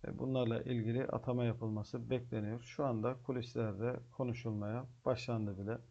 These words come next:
İki bin yirmi dörtte K P S S şart olmadan bekçi olabilirsiniz, geç kalmayın diye başlıklar atılmış. Ankara'da da konuşulmakta arkadaşlar bu. E, herkes bununla ilgili haber almaya çalışıyor.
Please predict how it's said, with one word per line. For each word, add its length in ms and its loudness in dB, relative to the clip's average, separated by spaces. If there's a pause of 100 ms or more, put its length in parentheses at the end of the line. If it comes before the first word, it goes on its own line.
(760)
İki 260 0
bin 200 4
yirmi 300 4
dörtte 340 2
K 240 2
P 140 4
S 160 0
S 160 -2
şart 340 0
olmadan 580 0
bekçi 320 -4
olabilirsiniz, 760 0
geç 240 0
kalmayın 400 0
diye 140 -2
başlıklar 400 0
atılmış. 540 -4
Ankara'da 600 0
da 200 0 (460)
konuşulmakta 920 0
arkadaşlar 800 -2
bu. 260 0 (500)
E, 40 -2
herkes 680 0 (400)
bununla 420 0
ilgili 680 2 (600)
haber 320 4
almaya 560 2
çalışıyor. 560 0